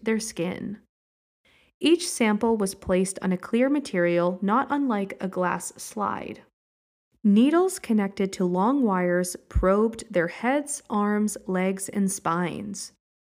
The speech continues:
One large needle about six inches long was inserted into Betty's belly.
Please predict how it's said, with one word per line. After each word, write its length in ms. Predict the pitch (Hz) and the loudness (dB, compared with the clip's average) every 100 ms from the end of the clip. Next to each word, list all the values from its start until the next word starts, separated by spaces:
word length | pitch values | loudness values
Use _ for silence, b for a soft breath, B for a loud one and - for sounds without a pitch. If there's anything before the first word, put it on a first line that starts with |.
| _ | _
One 500 | 196 196 226 320 277 | 0 4 4 4 4
large 400 | 196 196 262 - | 4 4 2 0
needle 340 | 190 185 220 247 | 0 2 2 0
about 380 | 180 175 - | 2 2 0
six 360 | - - 247 - | -4 -2 -2 0
inches 320 | 277 277 294 | -2 -2 -4
long 400 | 202 175 190 202 - | 0 2 2 -2 -2
was 340 | 180 190 233 | 2 2 0
inserted 560 | 294 294 - 202 190 185 | -2 -4 -2 -2 -2 -2
into 240 | 185 180 | -4 -4
Betty's 440 | 180 175 170 175 | -4 -2 -2 -4
belly. 600 | - 190 254 247 131 - | -6 -4 0 0 -2 -8